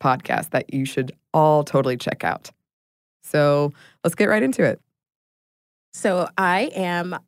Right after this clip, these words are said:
Speaker 2: Adjoa Danso, also known as Adjoa Danso. Um, that's a nickname with a storied history. And, um, I have a background in journalistic writing.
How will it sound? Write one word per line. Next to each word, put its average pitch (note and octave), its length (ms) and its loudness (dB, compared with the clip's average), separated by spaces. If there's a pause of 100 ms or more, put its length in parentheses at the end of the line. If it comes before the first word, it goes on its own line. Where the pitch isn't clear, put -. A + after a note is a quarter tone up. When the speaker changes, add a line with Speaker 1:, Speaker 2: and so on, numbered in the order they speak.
(100)
Speaker 2:
Adjoa F3 400 -2
Danso, E3+ 500 -8
also E3+ 320 -8
known E3 200 -10
as E3+ 260 -14
Adjoa D#3+ 420 -10
Danso. D3 760 -8
Um, E3 420 -6
that's E3+ 200 -10
a F3 300 -6 (800)
nickname A#3 320 2
with A3+ 120 -2
a A3 60 0
storied G3+ 420 2
history. F#3+ 760 -2 (260)
And, F3 720 -2 (400)
um, F3 420 2
I F3 40 2
have F#3+ 80 -4
a F#3+ 60 -2
background F3+ 480 0
in F3 120 -6
journalistic E3+ 600 -6
writing. E3+ 500 -2